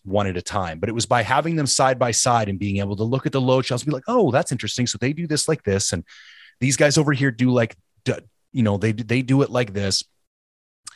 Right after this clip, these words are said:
Did all the testing, uh, essentially created these two YouTube videos that are about an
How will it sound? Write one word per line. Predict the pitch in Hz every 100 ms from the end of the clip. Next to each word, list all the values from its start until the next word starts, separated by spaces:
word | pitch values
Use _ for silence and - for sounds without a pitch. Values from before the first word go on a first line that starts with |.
| - - - _ _
Did | 143 147
all | 160
the | 165
testing, | - 139 - 131 127 123 117 - _
uh, | 113 113 131
essentially | 127 156 - 127
created | 120 - 117 117 113 101
these | 107 -
two | - 117 110 107 95 _ -
YouTube | 117 117 - 113
videos | 104 104 98 95 92
that | 101
are | 95
about | 90 95
an | 92